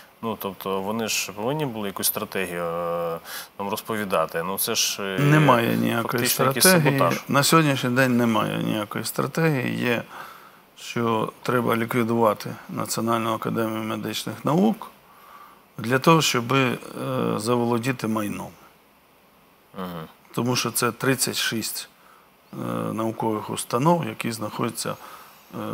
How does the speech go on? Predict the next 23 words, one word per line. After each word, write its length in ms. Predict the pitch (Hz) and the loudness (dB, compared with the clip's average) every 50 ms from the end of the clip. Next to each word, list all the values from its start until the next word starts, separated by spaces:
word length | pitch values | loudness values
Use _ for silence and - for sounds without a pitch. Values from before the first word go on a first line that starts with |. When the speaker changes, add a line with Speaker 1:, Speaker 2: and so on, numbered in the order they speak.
| 110 104 104 104 104 104 101 101 101 101 98 - | -6 -6 -6 -6 -6 -6 -6 -8 -8 -10 -8 -6
Speaker 2:
там, 260 | - 98 98 98 95 - - - - - - - - - - 110 | -6 -6 -6 -6 -10 -12 -16 -20 -20 -20 -20 -20 -20 -18 -8 -2
двадцять 440 | 110 120 117 110 - - 110 98 | 0 2 2 2 0 -4 -4 -6
два 280 | 101 104 104 104 104 101 | -6 -4 -2 -2 -2 -2
в 120 | 101 - - | -4 -6 -6
Києві, 540 | - - 160 180 175 160 151 151 147 143 143 143 139 - - - | -4 -2 0 0 0 0 0 0 -2 -4 -4 -6 -8 -12 -16 -14
дев'ять 580 | - 95 101 120 117 113 113 113 110 - - - | -8 -4 0 0 0 0 0 -2 -4 -6 -8 -12
в 120 | - - | -4 0
Харкові, 580 | - 156 160 165 165 - 147 139 135 135 127 127 - - - - - - - - - | 2 2 2 2 -2 -4 -6 -4 -4 -6 -8 -8 -12 -16 -18 -18 -18 -20 -18 -12 -8
Speaker 1:
Мгм. 140 | 101 95 90 | -6 -4 -2
Speaker 2:
дві 220 | 101 117 123 123 | 0 0 2 2
в 60 | 113 | 0
Одесі 440 | 113 113 113 147 160 160 - - - | 0 0 0 2 2 2 0 -2 -4
і 20 | 110 | -6
д-, 380 | 107 101 107 110 113 117 110 104 107 110 | -6 -6 -6 -6 -6 -6 -6 -6 -8 -6
дві 140 | 113 117 120 | -4 -4 -4
установи 500 | 113 110 - - 113 107 110 113 113 110 | -4 -4 -6 -6 -6 -4 -4 -4 -2 -2
у 160 | 110 104 104 | -2 -2 -4
Львові. 320 | 104 95 95 95 95 92 92 - - - - - - - - - - - - | -4 -4 -4 -6 -6 -8 -10 -16 -20 -20 -20 -20 -20 -20 -20 -20 -14 -8 -4
Speaker 1:
Тобто 240 | - - 95 - - | -4 -4 -6 -8 -8
такий 180 | - 104 107 | -4 -2 0
рейдерський 480 | 110 127 131 127 123 113 - - - 107 - | 2 2 2 0 0 -2 -4 -4 -6 -10 -10
підхід. 400 | - 104 - - - - - - - - - - - - - - - - - - - - | -10 -12 -10 -12 -14 -14 -16 -16 -18 -20 -20 -20 -20 -20 -20 -20 -20 -20 -20 -20 -14 -8
Speaker 2:
Ну, 920 | - 127 127 135 143 156 175 196 196 202 208 208 202 208 202 - 208 202 | -4 -2 -2 0 0 0 2 2 2 2 0 0 0 0 -2 -2 -4 -6